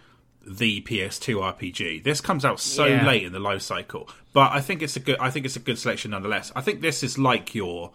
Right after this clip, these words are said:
Speaker 1: you picking Vice City and me picking San Andreas, but for this category, where it's like
Speaker 2: Yeah, de-, absolutely. Like I said, I, I was, I was thinking Persona four. I did think about Dragon Quest eight.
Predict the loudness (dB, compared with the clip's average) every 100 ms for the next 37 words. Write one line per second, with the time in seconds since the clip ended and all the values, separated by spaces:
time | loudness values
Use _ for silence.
0 | -20 -20 -20 _ _ -6 2 4 4 -4
1 | -4 -2 -2 -2 -4 -4 -6 -6 -6 -8
2 | -8 -4 -4 -2 -2 -2 -4 -6 -10 -8
3 | -8 -6 -2 -2 -2 -2 -2 -4 -4 -2
4 | -2 0 0 4 4 4 4 2 2 -2
5 | -2 -2 -4 -6 -6 -4 -2 -2 0 0
6 | 0 -2 0 0 0 0 0 0 -2 0
7 | -2 -2 -2 -2 -2 -2 -2 0 0 -2
8 | -2 0 0 -2 -4 -6 -4 -4 2 0
9 | 4 2 2 0 0 0 2 2 0